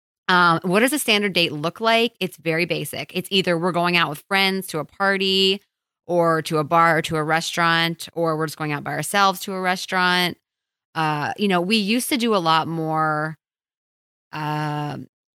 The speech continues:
uh, things that would involve drinking or, you know, going to bars or going to, um, like, wine and beer festivals or things like that. But since Nick does-, Nick doesn't drink anymore, we don't do that.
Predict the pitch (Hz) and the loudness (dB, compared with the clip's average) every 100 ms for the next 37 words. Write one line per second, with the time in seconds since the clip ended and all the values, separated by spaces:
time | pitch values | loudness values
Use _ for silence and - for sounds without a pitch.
0 | _ - 135 - 69 65 - 185 208 190 | _ -6 -6 -6 -8 -12 -14 -6 -2 0
1 | 180 170 175 170 165 156 156 151 147 - | 2 0 0 0 0 2 2 2 0 -8
2 | - 143 151 160 156 160 160 - 156 147 | -10 -6 -4 -2 -2 -2 -4 -4 -2 0
3 | 147 139 147 147 151 147 151 143 147 135 | 0 -2 -4 -4 -6 -4 -4 -4 -4 -4
4 | 135 135 143 - 135 135 135 139 139 156 | -4 -8 -10 -6 -4 -2 -4 -6 -8 -8
5 | 151 147 139 143 - 143 135 139 135 - | -4 -4 -4 -6 -6 -6 -6 -8 -12 -16
6 | - 82 82 160 - 151 151 156 151 147 | -18 -16 -16 -16 -14 -14 -8 -4 -2 -2
7 | 143 131 139 143 - 143 147 135 139 139 | -4 -4 -8 -8 -8 -8 -10 -8 -6 -4
8 | 139 135 - 160 165 165 160 151 147 127 | -6 -8 -8 -6 -4 -4 -4 -2 -2 -2
9 | - 170 - 165 160 - 175 170 156 - | -6 -14 -12 -10 -12 -8 -6 -4 -6 -6
10 | 160 160 214 220 220 220 208 175 175 - | -8 -4 0 0 2 2 2 2 0 -2
11 | _ _ _ - 196 208 220 226 226 | _ _ _ -2 0 2 4 4 2